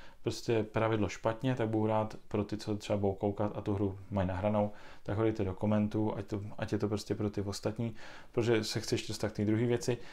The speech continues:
že ta prav-, ta hra není pravidlově obtížná, je obtížnová tím, abyste efektivně hráli ten národ, to už je prostě jako herně, a ještě trošku jako je komplikovaná tím, že jsou tady takový prostě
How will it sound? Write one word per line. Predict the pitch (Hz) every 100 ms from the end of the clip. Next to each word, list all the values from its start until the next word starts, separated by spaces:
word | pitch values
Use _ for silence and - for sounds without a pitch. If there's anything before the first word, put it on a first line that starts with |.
| - -
že | 110 107
ta | 98 107
prav-, | 113 117 - 110 110
ta | 110
hra | 117
není | 117 113
pravidlově | 104 110 120 113 101
obtížná, | - 131 143 151 156 - - - - -
je | 120
obtížnová | 117 120 123 117 110 110 - - - -
tím, | 117 110 113 107
abyste | 117 107 107 -
efektivně | 107 113 113 110
hráli | 107 110 104
ten | 87
národ, | 87 92 120 165 - - - - - -
to | 110
už | 98
je | 104
prostě | 101 -
jako | 95 90
herně, | 92 98 123 175 - - - - - -
a | 107 104 98 -
ještě | 110 -
trošku | 120 110 123
jako | 113
je | 117
komplikovaná | 113 107 107 113 113 107
tím, | 110
že | 107
jsou | 107 113
tady | 107 107
takový | 104 - 110 107 110
prostě | - 104 - 107